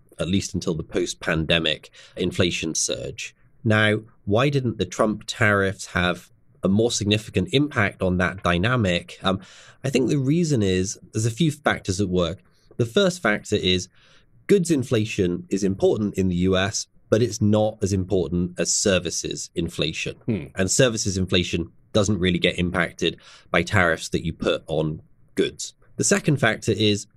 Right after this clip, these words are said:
Speaker 1: yes, China is a really important supplier of goods to the United States, um, but it's not the only supplier.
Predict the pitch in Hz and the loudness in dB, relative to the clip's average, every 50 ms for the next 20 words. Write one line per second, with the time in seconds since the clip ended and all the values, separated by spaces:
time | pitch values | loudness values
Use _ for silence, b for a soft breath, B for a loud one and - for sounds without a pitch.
0 | _ _ _ 104 104 101 110 127 120 - - - - _ _ _ - - 110 107 | _ _ _ 2 4 4 4 2 0 -6 -10 -10 -12 _ _ _ -2 2 4 4
1 | 107 104 98 - 98 95 98 90 82 82 85 95 104 113 113 113 104 101 98 101 | 4 4 2 2 0 0 0 0 0 0 0 2 2 2 2 2 2 0 0 -2
2 | - - 113 101 87 90 87 85 82 - - _ _ - - - - - - - | 0 0 0 2 2 0 -4 -4 -6 -8 -12 _ _ -8 -6 -6 -6 -4 -2 -2
3 | 98 92 95 98 101 107 113 127 127 - - - 90 87 87 87 85 - - - | 0 2 2 2 2 0 0 0 -2 -2 -2 0 2 2 2 2 0 -2 -8 -16
4 | _ _ _ - 107 104 101 113 - - - 98 92 87 87 85 82 82 80 80 | _ _ _ 2 2 2 2 0 -4 -6 -4 -2 0 0 2 2 2 2 0 0
5 | 82 80 - - - 104 107 120 127 - - - - - 92 90 B B B B | -2 -4 -4 0 2 2 2 2 0 -4 -6 -6 -2 -2 -2 -2 B B B B
6 | B B - - 110 110 101 - 131 127 104 101 104 95 120 135 131 113 - - | B B 0 2 2 2 2 2 0 0 0 0 2 2 2 4 2 0 -2 -4
7 | - - - 78 78 80 82 104 135 | -6 -6 -4 -2 0 0 0 0 -2